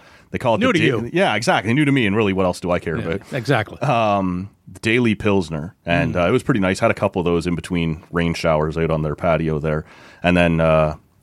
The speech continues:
Speaker 1: yeah, a couple stouts. They had an oatmeal stout over there
Speaker 2: Mm.
Speaker 1: I hadn't tried. And then, um, another one that I had tried, and I don't know if it's a July beer or not, but it was the, uh,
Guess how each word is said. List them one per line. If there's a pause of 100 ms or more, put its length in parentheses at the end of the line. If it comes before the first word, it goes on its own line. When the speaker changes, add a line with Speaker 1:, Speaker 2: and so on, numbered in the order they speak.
Speaker 1:
yeah,
a
couple
stouts.
They
had
an
oatmeal
stout
over
there
Speaker 2:
Mm.
Speaker 1:
I
hadn't
tried.
And
then,
um, (140)
another
one
that
I
had
tried,
and
I
don't
know
if
it's
a
July
beer
or
not,
but
it
was
the,
uh,